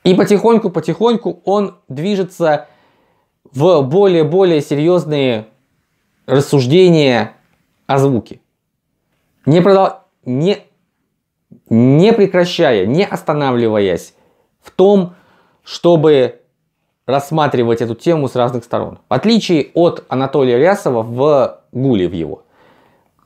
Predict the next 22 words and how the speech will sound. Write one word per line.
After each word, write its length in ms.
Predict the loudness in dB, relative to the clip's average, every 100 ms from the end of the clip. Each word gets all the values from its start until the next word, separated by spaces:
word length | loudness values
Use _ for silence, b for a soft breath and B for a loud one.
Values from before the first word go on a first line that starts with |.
| _ _
на 140 | -2
который 320 | 0 0 0 0
есть 180 | -2
уже 140 | -6 -8
отзыв, 480 | -2 -2 0 -4 -4
и 80 |
я 140 | -4 -6
ссылку 360 | -6 -6 -6
помещу 580 | -8 -8 -8 -6 -2 -2
в 540 | -2 0 2 4 2 0
описании 500 | -6 -10 -6 -4 -4
к 60 |
этому 220 | -6 -4
видео, 400 | 0 2 2 0 -2
чтобы 280 | -2 0
у 60 | 2
вас 260 | 2 0 -2
была 520 | -2 0 0 0 B B B B B B B -6
более 340 | 0 2 2
полная 440 | 0 -2 0 -2
картина 520 | -4 -6 -4 -6 -4 -6
об, 140 | -8